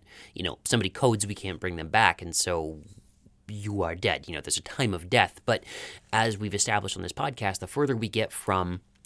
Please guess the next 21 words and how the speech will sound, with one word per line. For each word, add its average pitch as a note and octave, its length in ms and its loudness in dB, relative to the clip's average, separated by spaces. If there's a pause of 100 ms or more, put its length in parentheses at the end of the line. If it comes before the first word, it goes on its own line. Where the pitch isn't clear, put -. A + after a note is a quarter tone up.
(1200)
uh, - 60 -16 (200)
you E2+ 80 -12
know, C#2+ 160 -12
antiquity G2+ 460 -2
to - 120 -6
today, F#2+ 520 4 (1000)
we're A#2+ 240 2
forever A#2 540 2
slicing A2+ 500 2
further G#2+ 280 0
and G2+ 100 0
further G2+ 280 -2
moments F#2+ 460 2
of F#2+ 360 -2
that F2+ 300 0 (960)
time. C#2+ 440 0
You F#2+ 120 -2
know, F#2+ 100 2
is G#2 220 0
it - 180 -8
just - 380 0